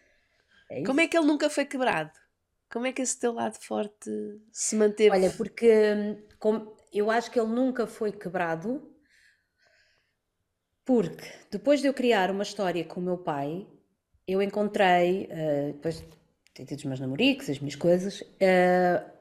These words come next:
Speaker 1: encontrei com o meu marido, o meu atual marido, e único até hoje, <laughs> o Hugo, eu encontrei o amor.
Speaker 2: Uhum.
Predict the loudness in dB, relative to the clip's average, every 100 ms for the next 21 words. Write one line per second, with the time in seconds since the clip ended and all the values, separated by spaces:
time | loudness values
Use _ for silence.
0 | _ -6 -2 0 2 4 2 0 -2 0
1 | 2 2 -2 -4 -6 -4 -2 -2 -4 -10
2 | -8 -6 -6 -6 -4 -4 -6 -8 -4 -4
3 | -4 -4 -6 -2 4 6 6 2 -6 -6
4 | -2 -2 -2 -8 -12 -2 0 2 0 -4
5 | -6 -20 -18 0 2 2 2 -2 2 4
6 | 4 4 2 -4 -10 _ _ _ _ _
7 | _ _ _ _ _ -12 -12 -14 -18